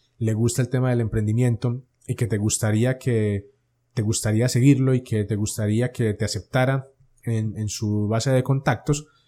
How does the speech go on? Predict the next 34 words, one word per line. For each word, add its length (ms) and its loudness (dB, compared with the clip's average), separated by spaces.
es 160 -2
posible 460 0
que, 460 -2
que, 140 -2
que 240 -8
te 120 -4
apruebe, 460 2
que 80 -12
te 100 -10
diga 260 -6
que 80 -8
sí, 300 -6
porque 560 -6
se 200 -4
presta 380 -2
para 240 -2
que 460 -4
tú 160 0
envíes 300 2
buenas 260 -2
comunicaciones, 760 -4
y 80 -4
si 120 -4
envías 260 0
buena-, 260 -4
y 100 -2
si 180 0
envías 340 0
buenas 240 0
comunicaciones, 640 0
las 160 -2
personas 640 -4
valoran 360 -2
eso 360 -4